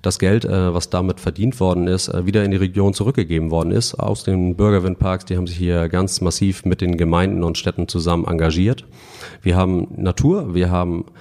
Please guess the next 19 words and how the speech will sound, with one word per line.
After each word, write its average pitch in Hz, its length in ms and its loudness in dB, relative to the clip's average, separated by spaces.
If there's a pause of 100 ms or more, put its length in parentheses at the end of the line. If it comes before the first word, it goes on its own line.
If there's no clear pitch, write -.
(320)
die 101 80 -2
Strände, 143 640 2
wir 98 180 0
haben 92 460 -2 (720)
lebenswerte 110 580 2
Lebensbedingungen 85 640 0
hier, 90 280 -2 (580)
die 87 320 0
wirklich 101 240 0
interessant 98 480 0
sind 113 320 2 (240)
und - 180 -6
auch, - 300 0 (400)
ich - 140 -6
glaub, 107 340 -2 (380)
dem 101 320 0
Gefühl, 95 600 0
was 87 180 -2
viele 95 540 2